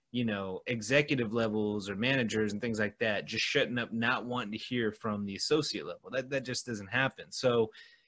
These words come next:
you know, people want the product and they want the players to be happy. They want the players to actually play well. They want the product itself, the players,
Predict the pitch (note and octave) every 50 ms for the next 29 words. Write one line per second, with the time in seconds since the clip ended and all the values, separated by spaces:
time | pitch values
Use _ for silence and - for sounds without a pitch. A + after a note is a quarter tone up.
0 | _ - G#3 A3+ G3+ D#3+ - - A3 A3+ G3 F3+ D#3+ E3+ E3+ E3+ E3+ C#3+ B2 -
1 | - F3 F3+ F3+ E3+ C#3 C3+ B2+ - C3 A#2+ A#2+ A#2 A#2+ B2 A2+ A2 G#2+ - -
2 | C#3+ C#3+ C3+ B2 B2 A2+ - - A2 G2 G#2 F#2 G2+ G2+ G2+ G2+ - - A#2+ A#2+
3 | G#2+ G2+ G2+ A2 A2 - - - - A#2+ A#2 A2+ G#2 A2 G#2 G#2 G#2 - - -
4 | F#2+ - - - A#2+ A2+ G#2 F#2+ F#2 A#2+ D3 D3+ B2 A2 A2 A#2 A#2+ A2 G#2 G#2
5 | G2+ G#2+ A2+ A2+ A2 - G2+ _ _ - - D#3+ D#3 E3+ E3 C3+ B2+ C3 B2+ -
6 | - - A2+ A#2+ A2 - - E3 D#3+ C#3 A2+ A#2 A#2 - - - F#2 - - D#3
7 | D#3 C3+ A#2+ A2+ A2 A2 -